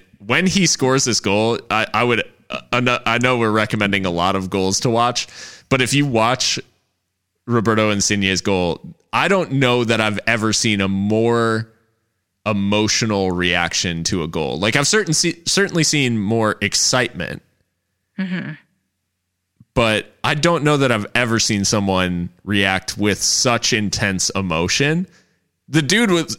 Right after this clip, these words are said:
Speaker 1: he literally, like, is in tears as he's, like, like, he's very excited, but he's also just, like, overwhelmed by the fact that he scored, you know, a-, against the team that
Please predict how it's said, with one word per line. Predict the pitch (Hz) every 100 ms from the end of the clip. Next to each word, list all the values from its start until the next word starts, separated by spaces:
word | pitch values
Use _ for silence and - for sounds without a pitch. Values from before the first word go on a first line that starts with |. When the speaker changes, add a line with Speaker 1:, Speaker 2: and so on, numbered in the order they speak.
| -
Speaker 1:
he | 156 220
literally, | 156 180 156 135
like, | 117 101 -
is | 120 107
in | 104
tears | 85 110 101 - 82 - - -
as | 123 117
he's, | 127 117
like, | 104 95 - -
like, | 147
he's | 151 143
very | 185 196 151
excited, | - 143 165 196 151
but | 143
he's | 123 123
also | 139 - 147 123
just, | 107 113 -
like, | 98 87 - - _ _ _ _ _ _ _ 139
overwhelmed | 143 135 110 110 107 87 82 87 - _
by | 127 104 98 98
the | 101
fact | - 107 101 113
that | 101
he | 95
scored, | - - 110 107 104 98 -
you | 107
know, | 95 90 -
a-, | 104 - _ -
against | 110 101 117 113 110 - - - - -
the | 104
team | - 110 107 98
that | 95 92 90 -